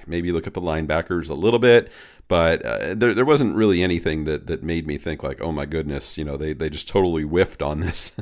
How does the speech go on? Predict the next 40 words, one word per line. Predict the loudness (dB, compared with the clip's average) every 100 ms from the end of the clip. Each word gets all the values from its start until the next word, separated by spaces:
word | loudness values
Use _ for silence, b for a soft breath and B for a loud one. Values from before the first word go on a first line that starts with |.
| -16
<laughs> | -18 -18 2
during | 4 4
the | 2 0
offseason." | 0 -2 2 2 2 -4 -4
I | -4
mean, | -4
it | -6
was | -8
a | -12
good | _ 4 6
offense. | 8 4 4 0 -2
It's | -6
a | -8
good | -8 _ 0 0 0
team | -6 0 2 2 0 -4
in | -6 -4
general. | 0 2 2 0 B B B
And, | -6 -4 -2 -4 -2
uh, | -2 -2 -4 -6
I, | -6
you | -4
know, | -4
I |
think | -4 -6
if | -6
you | -6
would | -6
have | -4
said | -2 -2
going | 0 -2 0
in, | 0 0
the | 0
Rams | -2 -4 -4
are | -6
gonna | -6
hold | 0 0 0
them | -4 -4
to |
seventeen | -2 -2 -2 -6 -8
points, | 0 2 2 -2